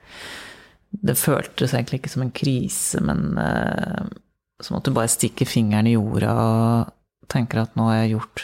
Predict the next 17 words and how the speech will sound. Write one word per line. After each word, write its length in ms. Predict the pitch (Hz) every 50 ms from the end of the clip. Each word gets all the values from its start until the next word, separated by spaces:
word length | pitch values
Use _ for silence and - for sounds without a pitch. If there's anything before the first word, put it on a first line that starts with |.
| - - -
så 300 | - - - - 120 117 110
mye 380 | 113 117 113 107 104 104 104 107 107
som 180 | - - 120 117
jeg 140 | 117 117
ikke 140 | - - 113 107
engang 300 | 113 110 104 107 107 113 120 - - - - - - - - _ _ _ _ -
husker, 560 | - 139 - - - - - - - - 131 - - - -
fordi 160 | - 139 127
jeg 80 | 120 117
har 60 | 113
vært 160 | 113 107 -
så 60 | - -
stresset. 540 | - 131 127 - - - - - - - - - - -
Og 80 | - 127
nå, 140 | 123 117 117 113 117 113 - - - - - - - - - - - - - - - - - - - - - - _ _ _ _ _ _ _ _ _ _ _ _ _ _ -
eh, 1200 | - 151 - - - - - - - - - - 50 50 55 - - - - - - - - - -
ja, 120 | - -